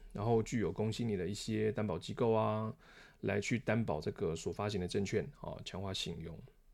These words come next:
也就是说，有点像是说，他所担保这个证券哦，被市场视-，视为这个信用等同于美国公债，甚至优于三A等级啊。那因为这些信用的增强哦，所以它就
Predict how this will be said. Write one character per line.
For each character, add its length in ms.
也 60
就 120
是 80
说， 280
有 100
点 100
像 200
是 100
说， 340
他 120
所 120
担 240
保 140
这 80
个 80
证 180
券 160
哦， 80
被 120
市 180
场 160
视-， 420
视 440
为 200
这 120
个 40
信 360
用 200
等 220
同 240
于 60
美 160
国 160
公 260
债， 240
甚 180
至 120
优 300
于 340
三 220
A 80
等 160
级 180
啊。 100
那 140
因 160
为 60
这 180
些 100
信 320
用 140
的 80
增 280
强 320
哦， 140
所 240
以 60
它 160
就 160